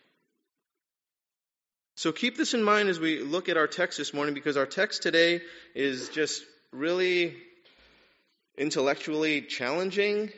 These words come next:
and stimulating, particularly in verse thirty-two. But how is it transformative? Now, verse thirty-two, "Truly I say to you, this generation will not pass away until all has taken place." What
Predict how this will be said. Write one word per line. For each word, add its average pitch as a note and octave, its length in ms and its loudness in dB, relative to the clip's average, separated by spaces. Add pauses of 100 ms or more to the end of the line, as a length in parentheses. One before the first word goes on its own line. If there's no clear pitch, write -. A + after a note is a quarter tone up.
(240)
and B2+ 360 0 (120)
stimulating, C3 920 0
particularly C3+ 1040 0
in B2 140 -2
verse C3 240 -2
thirty-two. B2+ 580 0 (840)
But B2 80 0
how D3+ 240 2
is F3+ 140 2
it F3 120 0
transformative? A#2+ 840 -2 (840)
Now, B2 120 -4
verse D#3 200 4
thirty-two, D3+ 440 2
"Truly G#3+ 420 4
I F#3+ 80 6
say F3+ 240 6
to F3 60 2
you, F3+ 260 0 (200)
this F3+ 340 6
generation E3+ 760 4
will C#3+ 80 2
not D#3+ 220 2
pass D#3 280 2
away D3 280 4
until C3 300 0
all D3 340 4
has C3+ 200 -2
taken B2 400 -2
place." A2 400 -6 (320)
What F3 320 4